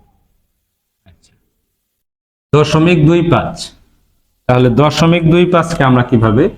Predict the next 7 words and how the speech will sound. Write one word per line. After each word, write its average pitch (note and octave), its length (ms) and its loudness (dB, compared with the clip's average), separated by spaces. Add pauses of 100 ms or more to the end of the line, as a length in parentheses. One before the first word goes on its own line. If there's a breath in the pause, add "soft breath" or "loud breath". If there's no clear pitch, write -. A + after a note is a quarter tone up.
(180)
নিয়ে C3 200 4
যাব? F#2 120 -2 (160)
দশমিক C#3 460 2
দুই C#3+ 120 2 (100)
পাঁচ G2 160 -10 (580)
গুণন C3+ 260 2 (1600)
ষোলো। B2 260 2